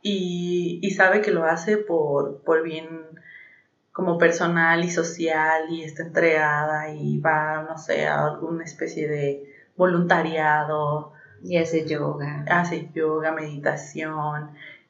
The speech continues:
Speaker 1: eh, no sé, cuida de su cuerpo, cuida de su alma.
Speaker 2: A ver, y no es criticar ese, ese estilo de vida, porque al final, pues, si hay alguien que logra hacer todo esto sin quebrarse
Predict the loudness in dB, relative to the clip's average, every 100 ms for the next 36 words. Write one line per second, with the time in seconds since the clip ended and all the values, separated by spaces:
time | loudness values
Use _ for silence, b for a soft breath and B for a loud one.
0 | _ -2 0 -2 -4 -2 -4 -6 -14 _
1 | -8 -8 -2 -2 -2 -8 -2 6 8 6
2 | 4 0 2 4 6 4 4 6 6 4
3 | -2 -2 -2 -2 0 0 -2 -6 -6 -8
4 | B B 4 6 8 8 6 6 4 4
5 | 2 4 2 4 4 2 2 2 2 0
6 | 0 0 0 0 2 4 4 2 0 -4
7 | -12 -8 -8 -6 -8 -8 -8 -10 -18 _
8 | _ _ _ _ _ _ _ _ _ 0
9 | 0 2 4 6 6 8 6 6 0 0
10 | 0 0 2 4 6 6 4 4 4 6
11 | 8 8 6 0 2 0 2 4 6 4
12 | 4 2 2